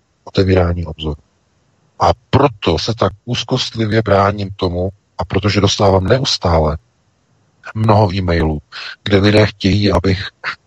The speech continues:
někde o tom napsal, nebo abych o tom mluvil. To znamená, jak je to prostě s různými věcmi, s různými entitami, s různými démony a tak dále, démonologie a tak dále, a tak dále. Já říkám,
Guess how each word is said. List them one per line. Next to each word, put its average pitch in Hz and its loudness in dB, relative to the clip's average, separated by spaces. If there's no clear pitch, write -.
někde 95 2
o 92 0
tom 95 0
napsal, 82 -4
nebo 82 -2
abych 87 0
o 98 4
tom 98 -2
mluvil. 90 4
To 92 -4
znamená, 87 2
jak 90 2
je 90 2
to 82 2
prostě 82 -6
s 78 -6
různými 80 0
věcmi, 87 0
s 85 0
různými 90 0
entitami, 82 0
s 82 -14
různými 80 0
démony 85 4
a 82 4
tak 82 0
dále, 78 4
démonologie 82 2
a 82 0
tak 82 -2
dále, 80 2
a - -8
tak 82 0
dále. 78 4
Já - 4
říkám, 90 0